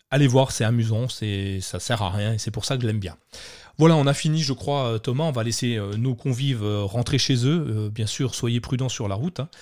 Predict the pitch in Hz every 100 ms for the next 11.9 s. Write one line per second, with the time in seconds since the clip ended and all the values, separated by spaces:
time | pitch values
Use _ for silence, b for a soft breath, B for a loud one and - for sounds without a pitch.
0 | B B B 110 107 104 117 139 127 113
1 | 110 - 117 123 - 135 131 107 104 120
2 | 113 120 98 107 101 104 135 - 120 160
3 | 120 120 107 110 - 120 B B B B
4 | - 117 113 156 - 196 175 - 147 135
5 | 131 131 131 127 117 139 120 104 113 113
6 | 147 190 117 107 107 113 113 147 190 110
7 | 107 - 123 120 120 120 120 220 127 B
8 | B B - 120 123 120 165 233 - 165
9 | 165 151 - 170 117 165 - 185 147 139
10 | 180 160 123 - 110 110 - _ _ _
11 | 185 190 180 135 131 - - 165